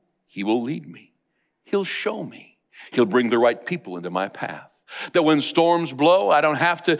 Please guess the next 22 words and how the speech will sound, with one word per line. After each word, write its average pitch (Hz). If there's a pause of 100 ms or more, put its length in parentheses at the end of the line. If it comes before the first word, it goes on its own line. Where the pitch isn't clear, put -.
(140)
sit 190
there 190
freaking 233
out 160 (140)
because 175 (120)
I 285
gotta 294
go 277
find 269
another 214
formula. 254
I 139
gotta 170
go 180
read 185
fifty-three 277
more 233
books 240
to 175
find 202
out. 170 (460)
I, 156